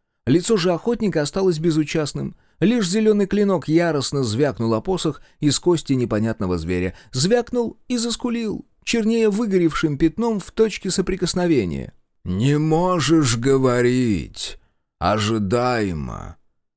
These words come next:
Левое плечо — да, правое — нет. Ты слуга Улья?"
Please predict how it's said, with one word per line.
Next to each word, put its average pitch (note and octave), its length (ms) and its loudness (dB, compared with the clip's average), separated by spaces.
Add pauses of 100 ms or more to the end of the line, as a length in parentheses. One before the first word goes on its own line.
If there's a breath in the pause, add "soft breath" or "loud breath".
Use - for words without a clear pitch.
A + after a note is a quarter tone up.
Левое C#3+ 840 4
плечо — A#2+ 760 2
да, E2+ 720 -2 (220)
правое — A#2+ 800 0
нет. F2+ 760 -6 (540)
Ты B2+ 440 2
слуга A#2 800 2
Улья?" D#3+ 800 0